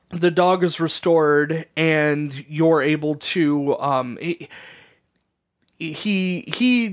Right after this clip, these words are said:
goes into a little more detail about the professor, and we'll get to that. Um, but yeah, you, you kinda cure his dog, and then he moves on to a different story type line. Um, but then also you're tasked to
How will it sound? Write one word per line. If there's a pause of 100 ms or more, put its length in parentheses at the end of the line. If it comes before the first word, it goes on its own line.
(100)
goes
into
a
little
more
detail
about
the
professor,
and
we'll
get
to
that.
Um, (160)
but (380)
yeah,
you,
you
kinda
cure
his
dog,
and
then
he
moves
on
to
a
different
story
type (280)
line. (720)
Um, (800)
but
then
also
you're
tasked
to